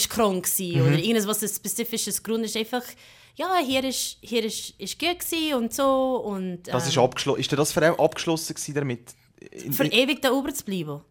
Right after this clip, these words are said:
Speaker 1: wenn wir sie hier
Speaker 2: i-,
Speaker 1: gehen.
Speaker 2: hier, ja.
Speaker 1: Also ja, das ist schon nicht unbedingt, ich glaube, der Zweck von der Übung gewesen, hier alles aufzugeben und da oben gehen, für nochmal wieder zurückzukommen.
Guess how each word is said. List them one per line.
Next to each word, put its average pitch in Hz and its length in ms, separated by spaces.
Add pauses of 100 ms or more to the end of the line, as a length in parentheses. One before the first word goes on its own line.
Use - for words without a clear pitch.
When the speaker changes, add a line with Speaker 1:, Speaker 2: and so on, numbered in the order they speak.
Speaker 1:
wenn 196 160
wir 208 100
sie 214 120
hier 208 100
Speaker 2:
i-, 135 60
Speaker 1:
gehen. 185 160
Speaker 2:
hier, 147 180
ja. 117 260 (1500)
Speaker 1:
Also 220 260
ja, 202 280
das 196 160
ist - 120
schon 240 160
nicht 294 160
unbedingt, 294 380 (220)
ich 233 160
glaube, 269 280
der 240 180
Zweck 233 300
von 302 80
der 247 100
Übung 220 220
gewesen, 208 720 (160)
hier 240 260
alles 240 240
aufzugeben 240 640
und 202 120
da 208 80
oben 226 280
gehen, 202 160
für 190 120
nochmal 220 300
wieder 226 240
zurückzukommen. 170 920